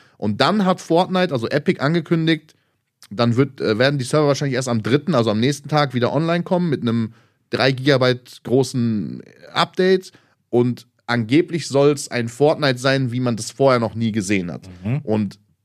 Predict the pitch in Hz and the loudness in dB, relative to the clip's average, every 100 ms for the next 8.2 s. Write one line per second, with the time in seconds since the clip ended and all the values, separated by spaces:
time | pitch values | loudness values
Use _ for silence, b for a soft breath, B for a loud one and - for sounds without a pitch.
0 | - 139 147 165 170 170 170 165 165 165 | -4 -4 2 0 2 0 0 2 2 -2
1 | - 123 123 156 156 113 101 117 104 104 | -2 -4 -2 -2 -2 -4 -4 -4 -4 -2
2 | 95 85 - - 107 104 156 113 80 _ | -4 -6 -6 0 0 0 -4 -4 -8 _
3 | _ _ - 113 98 165 277 - _ _ | _ _ -2 0 0 -4 -6 -16 _ _
4 | 107 101 101 117 104 117 101 123 170 160 | -2 2 4 2 2 -2 0 0 0 0
5 | 156 151 170 185 190 b b b b - | 0 2 2 0 -4 b b b b -2
6 | 117 117 107 139 170 175 156 127 165 170 | -2 0 -2 0 -2 0 -2 0 2 2
7 | 170 - 113 - 147 135 117 127 117 117 | 0 -8 -4 0 2 0 -4 -4 -6 0
8 | 113 107 | 0 0